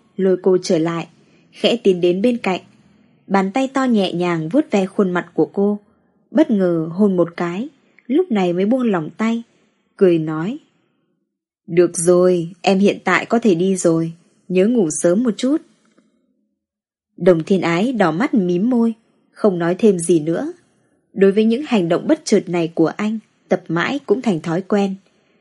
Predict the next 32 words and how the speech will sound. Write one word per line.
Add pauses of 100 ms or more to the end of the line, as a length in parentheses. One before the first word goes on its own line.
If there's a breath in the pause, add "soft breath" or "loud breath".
(360)
Cô
cố
ý
đi
thẳng
không
quay
đầu
lại, (580)
đi
thẳng
vào
trong
thang
máy. (840)
Trong
nháy
mắt (220)
không
nhịn
được
mặt
đỏ (100)
tim
đập. (1700)
Thang
máy (100)
đinh
một
tiếng
mở
ra.